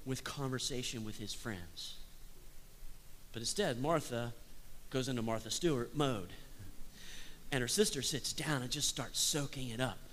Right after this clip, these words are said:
from Jesus. And Martha's serving, and I told you the Greek word is diakoneo.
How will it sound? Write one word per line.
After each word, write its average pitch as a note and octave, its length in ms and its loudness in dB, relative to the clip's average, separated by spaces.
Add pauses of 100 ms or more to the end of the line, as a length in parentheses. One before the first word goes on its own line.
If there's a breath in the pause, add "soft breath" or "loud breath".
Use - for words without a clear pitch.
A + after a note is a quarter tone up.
(160 loud breath)
from G#2 200 -2
Jesus. - 720 -4 (600 loud breath)
And C#3+ 140 2
Martha's G3 320 10
serving, G3 460 8
and F3 80 10
I E3 40 10
told F3+ 220 6
you F3+ 80 10
the D#3+ 80 6
Greek F#3 240 8
word F3+ 160 6
is D3 100 2
diakoneo. D#3+ 840 8